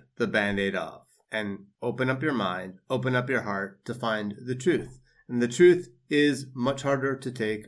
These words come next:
than lies. And that is the truth, unfortunately. So, as Joe Rogan is out there saying what he says, pushing a narrative that gets him success,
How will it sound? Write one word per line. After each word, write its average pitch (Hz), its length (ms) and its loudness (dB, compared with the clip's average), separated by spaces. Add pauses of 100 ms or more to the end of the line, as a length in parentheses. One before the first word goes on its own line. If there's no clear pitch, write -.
(120)
than 110 260 -4
lies. 98 480 -4 (400)
And 107 180 -6
that 113 220 4
is 107 340 0 (100)
the 117 120 -4
truth, 123 460 0
unfortunately. 101 800 -10 (580)
So, 165 480 8 (320)
as 131 180 -2
Joe 151 260 6
Rogan 135 420 4
is 107 220 -2
out 117 220 -4
there 113 400 -4 (160)
saying 135 320 4
what 117 140 2
he 104 80 0
says, 101 480 -10 (240)
pushing 139 340 2
a 120 60 2
narrative 117 580 2 (160)
that 107 340 -2
gets 127 240 0
him 139 160 2
success, 131 760 0